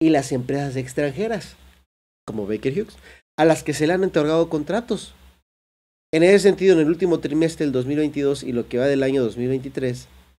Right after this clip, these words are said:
se han realizado las versiones públicas de los contratos que Pemex Estados Unidos elabora en presentación de Pemex. O sea, sí es Pemex, pero es una filial de Pemex, entregándose por bloques de manera gratuita a la ciudadana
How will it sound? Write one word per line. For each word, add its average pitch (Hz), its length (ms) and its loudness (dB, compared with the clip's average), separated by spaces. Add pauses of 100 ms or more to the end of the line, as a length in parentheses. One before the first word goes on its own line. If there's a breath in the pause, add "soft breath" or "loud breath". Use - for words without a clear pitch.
(360)
se 147 100 -2
han 156 100 2
realizado 147 420 2
las 135 160 2
versiones 127 380 -4
públicas 131 520 -4
de 120 60 -4
los 113 180 -4
contratos 127 600 -4
que 113 140 -8
Pemex 156 460 2
Estados 135 400 -2
Unidos 135 520 0 (520 soft breath)
elabora 147 420 6
en 156 100 6
presentación 139 800 -2
de 143 120 4
Pemex. 165 580 -2 (680)
O 123 60 -6
sea, 151 400 2 (540)
sí - 140 -2
es 254 120 0
Pemex, 254 340 0
pero 135 160 -2
es 135 100 -6
una 165 140 0
filial 131 340 -4
de 135 80 -6
Pemex, 190 280 -8 (420 loud breath)
entregándose 196 560 6
por 160 200 2
bloques 202 340 4
de 180 80 2
manera 180 300 2
gratuita 175 480 -2
a - 20 4
la 156 120 4
ciudadana 147 640 -2